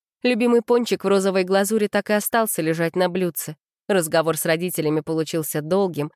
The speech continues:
но после него я точно знала, что буду делать завтра.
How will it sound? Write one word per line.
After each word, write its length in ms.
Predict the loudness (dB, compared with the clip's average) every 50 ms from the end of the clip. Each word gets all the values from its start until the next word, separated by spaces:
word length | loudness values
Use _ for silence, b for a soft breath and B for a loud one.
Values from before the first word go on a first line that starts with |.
| B B B B B
но 100 | B 0
после 280 | 2 0 -2 0 0 0
него 260 | 2 2 2 2 2
я 160 | 2 2 0
точно 480 | 0 2 2 2 2 0 -2 0 0 0
знала, 380 | 0 2 2 2 4 2 2
что 220 | 0 -2 -2 -4 -4
буду 240 | -2 -2 -2 -2 0
делать 340 | 0 2 2 2 0 0
завтра. 480 | 0 -2 -2 -4 -4 -8 -10 -12 -12 -12